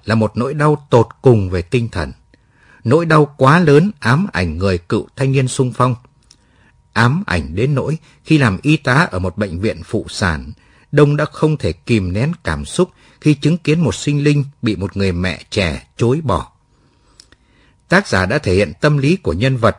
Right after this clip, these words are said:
ở trường đoạn này. Đã từng chịu đựng nỗi đau mất con,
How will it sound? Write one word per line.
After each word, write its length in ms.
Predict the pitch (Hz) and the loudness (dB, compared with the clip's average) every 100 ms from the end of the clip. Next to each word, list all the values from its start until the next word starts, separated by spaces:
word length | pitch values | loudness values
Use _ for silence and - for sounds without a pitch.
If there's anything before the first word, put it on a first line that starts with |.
| - | -6
ở 160 | 92 | -8
trường 360 | 87 - 104 87 | -4 2 2 2
đoạn 280 | 85 - 82 | -2 -4 -6
này. 220 | 82 71 _ _ _ _ _ _ _ - | -6 -8 _ _ _ _ _ _ _ -8
Đã 160 | 107 151 | -4 -2
từng 300 | - 123 101 | 2 0 0
chịu 180 | - 113 | -6 -4
đựng 300 | 117 85 107 | -4 -4 -4
nỗi 180 | 143 | -4
đau 200 | 160 151 | 0 0
mất 280 | 147 175 - | 2 0 -2
con, 240 | 135 139 | 0 0